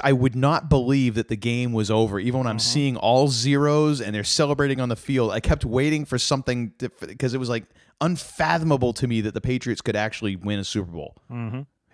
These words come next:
Speaker 1: And so th-, then, of course, that brings us to Brady, which is a bit easier on the legacy, 'cause quite honestly, a-, and, and if anybody,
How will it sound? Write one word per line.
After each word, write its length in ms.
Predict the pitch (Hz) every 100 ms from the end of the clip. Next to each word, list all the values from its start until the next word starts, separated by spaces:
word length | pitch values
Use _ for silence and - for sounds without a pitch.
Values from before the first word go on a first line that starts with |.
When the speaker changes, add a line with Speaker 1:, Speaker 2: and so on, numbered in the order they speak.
| -
Speaker 1:
And 80 | 139
so 140 | 175
th-, 240 | 156 123 135
then, 160 | 180
of 80 | 202
course, 200 | - 151
that 160 | 151 131
brings 200 | 139 120
us 140 | 117
to 480 | - 117 107 101 98 -
Brady, 460 | 101 110 104 90
which 200 | 87 120
is 140 | 143 123
a 60 | 123
bit 380 | 123 190 127 -
easier 380 | 151 139 131
on 100 | 120
the 60 | 110
legacy, 480 | 98 101 101 - 92
'cause 180 | 113 98
quite 300 | - 156 139
honestly, 580 | 117 107 - 95 92
a-, 200 | 87 87 87
and, 240 | 107 101
and 220 | 98 110
if 100 | 107
anybody, 600 | 147 151 131 120 107 98